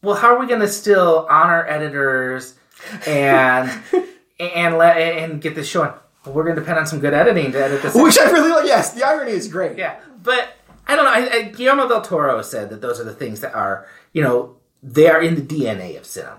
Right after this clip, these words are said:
Speaker 2: Yes.
Speaker 1: Like, they set cinema apart. You know, costumes don't necessarily, because theater costumes, you know, that cinema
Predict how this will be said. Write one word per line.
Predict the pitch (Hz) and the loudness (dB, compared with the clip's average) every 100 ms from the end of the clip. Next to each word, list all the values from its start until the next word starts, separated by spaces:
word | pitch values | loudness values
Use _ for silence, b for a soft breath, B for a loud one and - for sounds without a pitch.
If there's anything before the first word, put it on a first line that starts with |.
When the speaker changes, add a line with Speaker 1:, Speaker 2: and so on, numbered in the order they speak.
| - 156 | -4 4
Speaker 2:
Yes. | 165 - | 4 4
Speaker 1:
Like, | 151 | -2
they | 139 | -6
set | - 165 - | -4 -4 -4
cinema | - 127 110 110 | -12 -14 -12 -12
apart. | 107 - 139 110 - b b b _ | -14 -6 -4 -4 -8 b b b _
You | 139 | -10
know, | 113 113 | -8 -10
costumes | - 190 220 - 151 - | -8 -8 -8 -8 -14 -14
don't | 117 104 76 - - | -12 -12 -12 -16 -18
necessarily, | 85 - - 92 82 90 135 208 | -18 -16 -14 -10 -8 -4 -2 -2
because | 208 208 208 - _ - | 0 0 0 -8 _ 2
theater | 403 160 | 2 2
costumes, | 135 120 - - 80 - - - | 0 -2 -2 -8 -16 -18 -20 -12
you | 135 | -6
know, | 135 143 | -4 -2
that | 160 160 b b b _ | -2 -4 b b b _
cinema | - 233 262 247 226 220 | -12 -6 -2 2 2 0